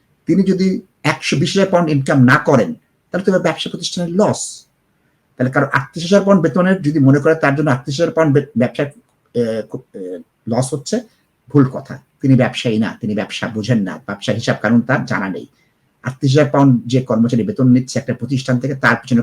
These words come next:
কস্ট মিনিমাম ষাট থেকে সত্তর হাজার পাউন্ড। সুতরাং আটত্রিশ হাজার পাউন্ডের একটা দায়িত্ব নেওয়া মানে সত্তর হাজার পাউন্ডের দেনা নেওয়া। তারপর লাভ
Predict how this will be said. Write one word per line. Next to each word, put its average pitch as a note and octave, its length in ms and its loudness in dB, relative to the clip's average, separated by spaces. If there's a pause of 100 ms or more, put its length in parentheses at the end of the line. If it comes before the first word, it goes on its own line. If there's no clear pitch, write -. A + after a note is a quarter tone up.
কস্ট A2+ 260 -4
মিনিমাম A#2+ 340 4
ষাট - 320 -6
থেকে G#2+ 120 -10
সত্তর B2+ 300 -8
হাজার F#3+ 240 -6
পাউন্ড। A#3 300 -10 (840)
সুতরাং F3 300 2 (280)
আটত্রিশ C3 300 -4
হাজার C#3 120 0
পাউন্ডের C#3+ 480 2
একটা - 420 -4
দায়িত্ব A2+ 400 -4
নেওয়া C3 160 4
মানে D#3 160 4
সত্তর - 380 -6
হাজার C3+ 200 4
পাউন্ডের B2 260 2 (340)
দেনা G#2 220 -2
নেওয়া। - 260 -14 (540)
তারপর F3 300 2
লাভ C3 180 4